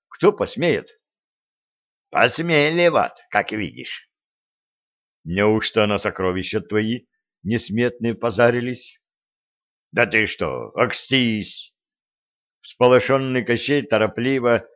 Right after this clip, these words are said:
что-то пробормотал себе под нос, и в центре в полу появился люк.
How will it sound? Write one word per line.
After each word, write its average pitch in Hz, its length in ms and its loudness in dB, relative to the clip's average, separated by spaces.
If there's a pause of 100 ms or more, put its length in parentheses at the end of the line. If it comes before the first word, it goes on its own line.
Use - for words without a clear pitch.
(200)
что-то 113 400 0
пробормотал 95 840 2
себе 135 300 -4
под 117 300 -2
нос, 127 540 -8 (680)
и 127 100 2
в 117 80 -2
центре 165 720 4
в - 120 -10
полу 143 340 2
появился 113 720 0
люк. 85 560 -6